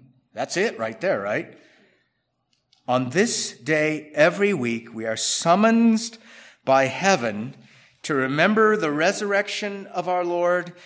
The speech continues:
and be reminded that one day we too shall be as he is, resurrected, glorified,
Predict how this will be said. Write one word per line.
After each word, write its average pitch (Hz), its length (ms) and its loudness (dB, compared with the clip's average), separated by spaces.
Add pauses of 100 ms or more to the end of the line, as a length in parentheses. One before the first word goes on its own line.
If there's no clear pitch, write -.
(160)
and 151 240 -4
be 196 220 2
reminded 180 680 0
that 170 180 -6
one 175 300 -2
day 143 360 -2
we 160 260 -4
too 117 540 -6 (320)
shall 135 260 0
be 147 320 -2
as 147 260 -6
he 160 300 -6
is, 104 480 -10
resurrected, 156 840 -2 (920)
glorified, 135 1000 2